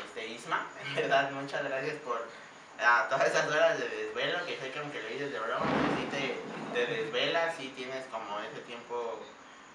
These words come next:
eh, de esfuerzo, y lo agradezco demasiado. En verdad, gracias por todo lo que, por lo que haces. Y de igual manera, Marco, muchas <laughs> gracias, ¿no? por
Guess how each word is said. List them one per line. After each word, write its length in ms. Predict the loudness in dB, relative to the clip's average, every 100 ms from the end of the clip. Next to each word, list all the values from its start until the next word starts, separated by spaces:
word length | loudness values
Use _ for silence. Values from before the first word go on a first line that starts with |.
| -12
eh, 380 | -8 -6 -6 -6
de 100 | -6
esfuerzo, 480 | -6 -2 -2 0 -2
y 120 | -4 2
lo 100 | 2
agradezco 500 | 2 0 -2 -2 -2
demasiado. 720 | -2 -4 -6 -2 0 2 0
En 100 | -4
verdad, 300 | -4 -2 -2
gracias 340 | -2 -2 -2 -2
por 100 | 0
todo 420 | 2 2 2 2
lo 120 | 0 -4 -6
que, 300 | -6 -6 -8 -12 -14 -16 -16 -4
por 120 | -2
lo 180 | 0 0
que 140 | 0 2
haces. 460 | 2 0 -6 -10 -14
Y 260 | -12 -10 -10
de 60 | -4
igual 200 | -2 0
manera, 300 | -2 -2 -2
Marco, 340 | -4 -6 -10 -10 -12
muchas 260 | -8 -6 -4
<laughs> 80 | -2
gracias, 300 | -2 0 0
¿no? 180 | 0 -2
por 240 | -2 -4